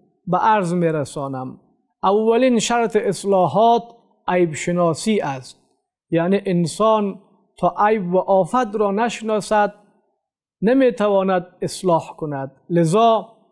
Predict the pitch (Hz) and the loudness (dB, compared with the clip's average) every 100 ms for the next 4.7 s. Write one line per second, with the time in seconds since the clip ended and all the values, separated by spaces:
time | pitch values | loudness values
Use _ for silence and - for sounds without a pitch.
0 | _ - 165 156 175 170 156 - 170 160 | _ 0 0 0 -2 -2 -4 -6 -2 -2
1 | 151 - 233 214 190 240 - 196 185 170 | -4 -2 -2 0 -2 -2 -2 -2 2 2
2 | 160 147 - _ _ - 160 127 208 240 | 2 -4 -16 _ _ -2 -2 2 2 2
3 | 208 160 139 127 - _ 151 160 175 196 | 0 -4 -8 -8 -14 _ -4 0 0 0
4 | 233 220 208 190 196 226 240 | 0 0 0 0 2 2 2